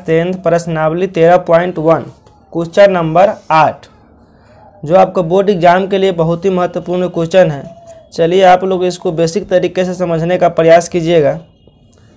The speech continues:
चलिए, question number आठ क्या कह रहा है? कहता है, ऊंचाई टू पॉइंट फ़ोर सीएम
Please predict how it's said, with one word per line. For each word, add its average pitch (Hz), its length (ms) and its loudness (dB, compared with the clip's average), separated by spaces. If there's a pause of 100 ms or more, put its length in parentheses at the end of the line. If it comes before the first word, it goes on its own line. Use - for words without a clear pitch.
चलिए, 131 240 -8
question 170 380 0
number 196 220 0
आठ 190 240 4
क्या 190 160 4
कह 190 160 4
रहा 185 160 6
है? 131 200 0 (320)
कहता 170 220 0
है, 175 80 2
ऊंचाई 185 680 2
टू 214 320 -4 (120)
पॉइंट 202 500 2
फ़ोर 202 340 -2
सीएम 196 480 0